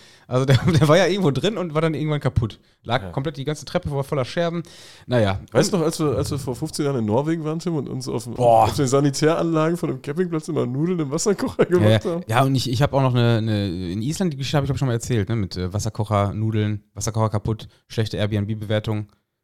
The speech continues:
Speaker 1: Und
Speaker 2: Profil
Speaker 1: schlecht.
Speaker 2: im Arsch.
Speaker 1: Ja, Profil im Arsch, echt ein Profil. Das Profil ist dann im Arsch. Wenn du bei Airbnb,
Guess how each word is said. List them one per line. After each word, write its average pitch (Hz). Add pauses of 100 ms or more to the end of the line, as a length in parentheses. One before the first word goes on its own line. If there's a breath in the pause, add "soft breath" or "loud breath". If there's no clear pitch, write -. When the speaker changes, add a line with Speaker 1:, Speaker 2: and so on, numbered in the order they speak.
(260)
Speaker 1:
Und 98
Speaker 2:
Profil 113
Speaker 1:
schlecht. 110
Speaker 2:
im 98
Arsch. 95 (160)
Speaker 1:
Ja, 107
Profil 185
im 135
Arsch, 135
echt 208
ein 131
Profil. 127
Das 131
Profil 220
ist -
dann 214
im 214
Arsch. 226 (220 loud breath)
Wenn 123
du 139
bei 147
Airbnb, 180